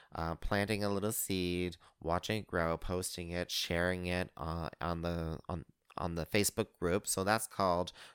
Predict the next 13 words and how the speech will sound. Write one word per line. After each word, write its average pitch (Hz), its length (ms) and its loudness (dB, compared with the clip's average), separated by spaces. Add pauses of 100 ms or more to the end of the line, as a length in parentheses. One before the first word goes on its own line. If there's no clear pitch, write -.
(160)
Grow 110 240 10
With 113 240 4
Me. 80 220 0
You 90 120 0
can 104 200 -4
go 101 160 6
to 95 100 2
tiffany 117 560 2
dot 95 300 4
com. 76 460 -2
That's 85 280 -4
T 135 260 0
Y 90 480 6